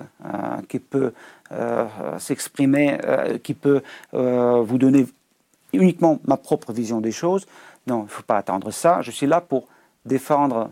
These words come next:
bec et ongle les positions et les intérêts de mon pays. Euh, finalement, c'est ma profession de foi.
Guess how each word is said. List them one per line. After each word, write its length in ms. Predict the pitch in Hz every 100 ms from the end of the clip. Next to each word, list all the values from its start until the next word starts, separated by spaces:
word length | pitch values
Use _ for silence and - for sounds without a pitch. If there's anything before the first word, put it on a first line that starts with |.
| -
bec 260 | 113 131 123
et 60 | 117
ongle 360 | 120 110 104 - _ _ _ _
les 160 | 107 117
positions 640 | 120 113 110 - 120 110 - - -
et 40 |
les 120 | 117 110
intérêts 360 | 104 120 110
de 80 | 104
mon 120 | 104
pays. 380 | - 127 151 190 - - - - _ -
Euh, 120 | - - - _
finalement, 420 | - 107 110 113
c'est 160 | - 101
ma 120 | 98
profession 460 | - - 104 - 101
de 80 |
foi. 380 | 101 - 139 185